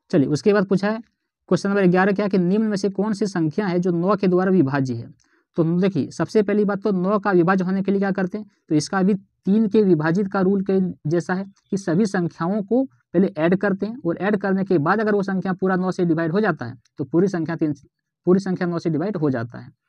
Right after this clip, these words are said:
तो यहाँ पे देखिए, एक एक करके ऑप्शन चेक करिए कि दो plus एक तीन, तीन plus एक चार, चार plus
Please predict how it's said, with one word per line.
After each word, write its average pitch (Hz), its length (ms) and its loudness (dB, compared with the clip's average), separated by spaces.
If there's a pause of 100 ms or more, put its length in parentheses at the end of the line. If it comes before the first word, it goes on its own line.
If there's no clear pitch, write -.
(480)
तो 214 40 4
यहाँ 196 140 4
पे 196 100 2
देखिए, 151 200 0
एक 156 80 0
एक 190 80 -2
करके 190 200 -2
ऑप्शन 185 220 -4
चेक 185 180 -2
करिए 185 200 -2
कि - 380 -6
दो 165 320 4
plus 196 320 0
एक 156 140 2
तीन, 196 320 0
तीन 208 240 0
plus 190 220 0
एक 151 120 2
चार, 180 280 -4
चार 190 260 0
plus 196 280 -2